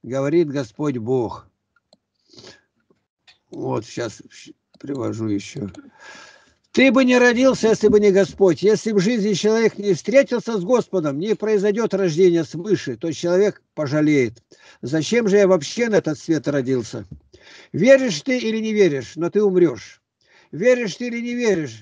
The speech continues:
но эта встреча произойдет в смертный час и на сороковой день». Итак, сегодня в этот день, возвращаясь мысленно в Иерусалимский храм, мы прислушаемся, что говорит старец Симеон. «Сей лежит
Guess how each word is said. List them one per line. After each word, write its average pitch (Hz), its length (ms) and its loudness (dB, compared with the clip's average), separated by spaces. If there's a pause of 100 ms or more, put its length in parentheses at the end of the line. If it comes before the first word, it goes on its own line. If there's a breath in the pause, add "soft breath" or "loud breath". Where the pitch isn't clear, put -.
но 180 140 -4
эта 180 220 -4
встреча 180 420 -4
произойдет 185 580 0
в - 60 -20
смертный 175 460 -4
час 151 420 -6 (320 soft breath)
и 170 140 4
на 139 280 -2 (280 soft breath)
сороковой 143 760 -2
день». 113 500 -4 (580 soft breath)
Итак, - 500 0 (140)
сегодня 208 640 0
в 175 60 -6
этот 202 380 -4
день, 214 260 -4
возвращаясь 190 760 -4
мысленно 190 360 -6
в 180 60 -2
Иерусалимский 190 640 -2
храм, 185 420 -2 (920)
мы 208 300 0
прислушаемся, 190 1080 0
что 254 400 0
говорит 220 420 -4
старец 190 420 0
Симеон. 165 540 -2 (540)
«Сей 196 540 0
лежит 185 640 0